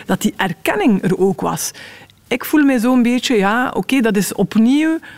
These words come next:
het voor u uitschuiven. En oké, mannen, dat is een lekstok geven, noem ik dat. Het komt eraan. Maar we horen dat al zo lang,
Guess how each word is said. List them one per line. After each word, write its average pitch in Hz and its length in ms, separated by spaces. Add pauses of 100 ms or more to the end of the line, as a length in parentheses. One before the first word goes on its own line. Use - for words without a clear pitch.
(120)
het - 220
voor 202 400
u 226 120
uitschuiven. 294 720
En 226 240
oké, 233 260
mannen, 190 400
dat 185 420
is - 200 (360)
een 214 180
lekstok 190 480
geven, 180 320
noem 175 160
ik 180 220
dat. 175 200
Het 190 240
komt 214 280
eraan. 196 500
Maar 185 240
we 190 120
horen 240 320
dat 214 100
al 190 120
zo 175 160
lang, 240 320